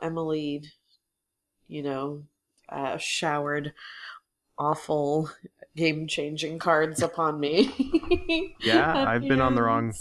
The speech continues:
Speaker 1: end.
Speaker 2: end of card plays. Yeah, I, it can change things pretty dramatically for the worse quickly.
Speaker 1: Yep. So I was pretty much toast after that. Um, and it got down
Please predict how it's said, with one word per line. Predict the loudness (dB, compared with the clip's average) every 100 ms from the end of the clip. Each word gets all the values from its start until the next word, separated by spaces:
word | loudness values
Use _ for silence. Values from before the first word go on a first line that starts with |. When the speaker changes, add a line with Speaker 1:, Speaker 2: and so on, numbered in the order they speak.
| -12 -6
Speaker 1:
end. | -4
Speaker 2:
end | -2
of | -4
card | -2 0 0 -2 -8 _ _ -8
plays. | -6 -4 -6 -8
Yeah, | -6 -4
I, | -6 -8 -18 _ _ _ _
it | -4 2
can | 2
change | 4 2 2
things | 0 0 -4 _ _ _ -12
pretty | -4 2 2
dramatically | 4 2 2 0 0 0 0
for | -4 -4
the | -2
worse | 0 -2 -2 -8 -10 _ _
quickly. | -4 -2 -4 -6 -10 _ _ -12
Speaker 1:
Yep. | -10 -10 -14 _ _ -20 -20 -20 -20 -18
So | -8 -4 -2
I | -2
was | -4 -6
pretty | -10 -8 -8
much | -10 -12 -16 _ -12
toast | -6 -4 -4 -6 -8
after | -8 -8 -10 -8
that. | -4 -4 -6 -8 -12 -12 -20 -20 _ -4
Um, | 0 0 -2 -4 -8 -14 _ _ _ _ _ _ -4
and | 0 0 -2 -2
it | -4 0
got | 0 0
down | -4 -2 -2 -4